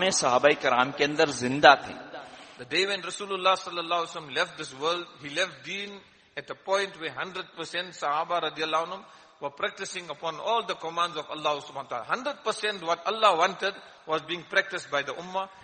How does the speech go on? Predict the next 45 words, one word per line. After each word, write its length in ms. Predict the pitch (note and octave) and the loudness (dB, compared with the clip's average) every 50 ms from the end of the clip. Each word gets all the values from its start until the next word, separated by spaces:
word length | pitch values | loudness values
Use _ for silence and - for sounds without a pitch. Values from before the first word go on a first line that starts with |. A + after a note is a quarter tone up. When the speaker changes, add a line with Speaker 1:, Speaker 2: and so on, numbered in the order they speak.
| - - - | -20 -14 -12
Speaker 2:
And 120 | D3 C#3 C#3 | -12 -8 -4
this 140 | E3 D#3+ - | -4 -4 -4
is 80 | G#3+ F#3 | -6 -4
the 100 | E3 D#3+ | -4 -4
time 340 | - - E3+ E3+ E3 D#3+ D3+ | 0 2 2 2 2 0 -4
when 140 | D3 D3 | -6 -4
Allah 320 | - D3+ D#3 D#3+ D#3+ D#3 D3+ | -4 -4 2 2 2 2 2
subhanahu 320 | - D3+ C#3 D3 C#3+ C3+ - | -4 -8 -10 -10 -10 -6 -4
wa 0 | |
ta'ala 180 | D#3 D3+ D3 - | -2 -2 -2 -4
took 140 | - - - F3+ | -4 -2 0 0
our 140 | F3 D#3+ | 0 0
Nabi 180 | C#3+ C#3+ C#3+ E3 | -2 -6 -8 -10
sallallahu 580 | D#3 - - D3+ C#3+ C#3 C3 C3 C#3+ D3 D3+ D3 C3+ | -10 -8 -6 -4 -4 -4 -2 0 2 2 2 0 -2
alaihi 140 | C3 C#3 C3+ A#2+ | -4 -4 -8 -10
wasallam 360 | - - D#3+ D#3 E3 E3+ F3+ - - - - - | -8 -8 -4 -4 -4 -4 -6 -12 -20 -20 -18 -12
away 180 | - D3 D#3 D3+ | -8 -6 -6 -6
from 200 | - C3+ C3+ C3 | -6 -10 -12 -12
this 140 | A#2+ A#2+ - | -14 -20 -20
dunya. 280 | - A#2 A2+ G#2+ - - - - - | -18 -20 -18 -18 -18 -18 -20 -12 0
Speaker 1:
یعنی 300 | A2 B2 C3+ D#3 F3+ F3+ - | 6 8 8 10 8 8 10
آپ 220 | F3 D#3+ F#3+ - | 12 12 12 12
علیہ 120 | G3 F#3+ G3 | 12 8 8
الصلوۃ 340 | G3 - G3 E3+ F3 F3+ - | 8 8 10 10 10 8 8
والسلام 280 | - - F#3 E3 F3 F3+ - | 2 4 6 6 6 6 2
کی 100 | G3+ F3+ | -2 -2
محنت 460 | E3 D#3 C#3+ C#3 D3 E3+ F#3+ F#3+ - | 2 2 2 2 4 4 4 2 2
کی 120 | - F#3+ F3 | -4 -2 2
برکت 440 | - D3+ C#3+ C#3 - - E3 D#3+ - | 10 10 10 10 10 4 4 4 4
سے 220 | - A3+ A#3 A#3 A#3+ - - - - - | 6 6 6 6 6 0 -10 -14 -10 -6
سارے 480 | - - - D#3 C3 D#3 G3+ B3 C4+ B3 | 0 6 12 12 12 12 12 12 12 12
صحابہ 400 | - - G3+ E3 F3 F3 F#3 F3+ F#3 - | 10 8 10 10 10 12 12 12 10 10
کرام 340 | - E3+ D#3+ D#3+ E3 F#3+ G3 - - - - - - - | 10 12 12 12 12 12 10 6 -6 -10 -10 -10 -4 4
سو 160 | - E3 D#3 D3+ - - | 10 12 12 12 10 6
فیصد 360 | G#3 G3+ - - C4+ C4 - G#3 | 0 4 10 10 12 12 12 10
عمل 180 | F3 F3 F#3 G3 - | 12 12 10 10 10
کرنے 280 | G3+ F#3 F3 F3+ F#3+ F#3+ F3 | 6 6 6 8 6 10 12
والے 220 | D#3+ D#3 D#3 E3+ F3 - | 12 12 12 10 4 6
تھے 160 | A3+ A#3 B3 - - - - - | 6 6 6 4 0 -10 -6 4
اور 120 | - D3+ D3 | 6 6 6
سارے 380 | - - D#3+ D#3+ F#3 G#3+ A3+ G#3 - | 8 10 12 12 12 12 12 10 12
صحابہ 320 | G3+ F3 D#3+ E3 F3+ F#3 F#3 - | 10 10 12 12 12 10 8 8
ک-، 340 | F3 D#3+ - - - - - | 4 2 2 2 -4 -8 0
ک-، 220 | D#3+ E3 D#3+ - - | 2 2 2 6 6
کرام 300 | D#3 C#3+ D3 E3 F#3 | 10 12 12 12 12